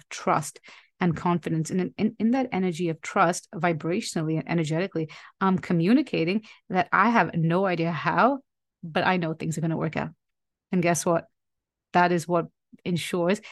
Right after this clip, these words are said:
that it works out in ways you cannot even imagine. And so if there's one thing I want you to take out of this episode, it's how can I get out of my comfort zone? How can I show up for my dreams and desires? How can I lean more into my intuition? How can I turn down the volume of my ego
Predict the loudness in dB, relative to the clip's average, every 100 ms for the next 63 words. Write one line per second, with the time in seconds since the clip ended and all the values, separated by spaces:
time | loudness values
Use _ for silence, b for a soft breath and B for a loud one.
0 | B -4 -4 -2 -2 -2 -2 -4 -6 -4
1 | -4 -2 -2 -2 -4 -8 -8 -4 -2 -4
2 | -4 -4 -4 -6 -4 -4 -4 -6 -8 _
3 | _ _ _ _ _ _ -2 0 2 4
4 | 4 4 -2 _ -6 -4 -4 -2 -2 -2
5 | -4 -4 -4 -4 -4 -4 -4 -2 -4 -4
6 | -6 -6 -6 -4 -4 -2 -6 -8 b b
7 | b _ _ _ 0 2 2 0 -4 -2
8 | 0 0 -2 -2 -2 -2 -4 -4 -2 -4
9 | -2 -2 -2 -2 -2 -2 -2 -4 -2 -2
10 | -2 -2 -4 -2 0 0 0 -2 -2 -2
11 | -2 -2 -2 -2 -2 -2 -6 -6 -6 -4
12 | -4 -6 -6 -4 0 0 0 -2 -2 -2
13 | -2 -2 0 0 -2 -2 -2 0 -2 -2
14 | -2 -2 -2 -2